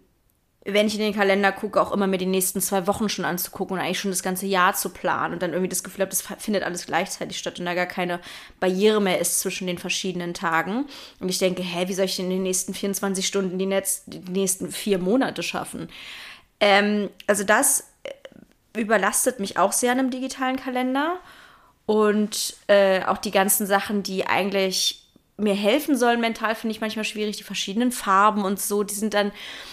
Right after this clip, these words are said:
einerseits ist es gut und andererseits ist es, impliziert es für mich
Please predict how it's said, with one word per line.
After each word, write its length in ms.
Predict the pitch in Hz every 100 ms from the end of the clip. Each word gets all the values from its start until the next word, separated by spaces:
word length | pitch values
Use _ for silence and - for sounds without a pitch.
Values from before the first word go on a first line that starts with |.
| - - -
einerseits 400 | 226 254 226 220
ist 120 | -
es 140 | 202
gut 240 | - 294 277
und 80 | -
andererseits 520 | 226 220 214 202 -
ist 200 | 196 -
es, 220 | - - - _ _ _ _ -
impliziert 680 | 220 214 185 - - 277 269
es 120 | 240
für 140 | -
mich 600 | 208 208 220 - - -